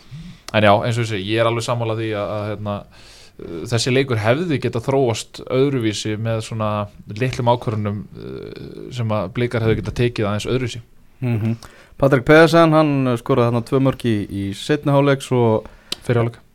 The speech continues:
Speaker 2: Já, í fyrri hálfleik, segi ég, og tvö núll í hálfleik og svo í seinni hálfleik þá skorar Tómas Mikkelsen, gjöf frá Antoni Ara sem ákvað að búa til þarna spennu fyrir áhorfendur og gera hann að leik skemmtilegan. Og, og,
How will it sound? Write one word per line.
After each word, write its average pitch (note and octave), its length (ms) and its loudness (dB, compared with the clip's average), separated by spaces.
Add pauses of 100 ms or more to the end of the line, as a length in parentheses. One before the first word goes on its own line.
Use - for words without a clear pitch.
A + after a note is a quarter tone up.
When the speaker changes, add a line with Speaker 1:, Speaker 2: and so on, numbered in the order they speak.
(140)
Speaker 2:
Já, B2 120 6
í B2 60 4
fyrri D3 160 8
hálfleik, D#3 200 8
segi E3 160 6
ég, C#3 160 0
og A#2 300 0
tvö D3 160 4
núll A#2+ 100 4
í A2 60 4
hálfleik C#3+ 360 4
og A#2+ 220 2
svo B2+ 160 0
í A#2+ 80 2
seinni C3 240 2
hálfleik A#2 240 2
þá A#2+ 140 4 (680)
skorar F3 300 6
Tómas E3+ 480 8
Mikkelsen, F3+ 640 4
gjöf E3 300 4
frá C#3 120 8 (320)
Antoni B2+ 380 2
Ara G3+ 300 6
sem E3 160 0
ákvað D#3+ 240 4
að D3+ 60 -4
búa E3+ 200 6
til E3 100 2
þarna D#3+ 160 4
spennu E3+ 320 4
fyrir D#3 280 4
áhorfendur E3 420 6
og B2+ 60 0
gera D#3 200 6
hann C3 120 2
að C#3+ 80 6
leik C#3 100 0
skemmtilegan. G#3 400 4 (500)
Og, A2+ 300 4
og, A2+ 400 2